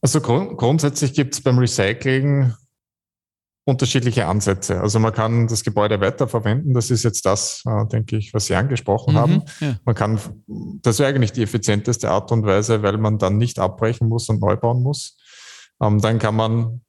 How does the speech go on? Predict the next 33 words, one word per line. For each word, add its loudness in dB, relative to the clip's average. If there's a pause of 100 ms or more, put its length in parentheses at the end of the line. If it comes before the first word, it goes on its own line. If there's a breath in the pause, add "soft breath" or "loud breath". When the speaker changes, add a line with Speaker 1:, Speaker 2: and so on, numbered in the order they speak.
(320)
Speaker 1:
äh, -6
auf 0
der 0
zweiten 0
Ebene 2
Bauteile 0
wiederverwenden 0
und 0
die -6
dritte 0
Ebene 2
wäre 4
auf -4
Baustoffebene. -2 (800)
Und 2 (460 loud breath)
was -2
bei 2
der 2
Weiterverwendung 0
von 0
Gebäuden, 2
wenn 2
wir 2
jetzt -4
bei 0
dem 2
Thema 2
bleiben, 2
äh, 0
ein 2
Riesenthema 2
ist, 0
ist, -4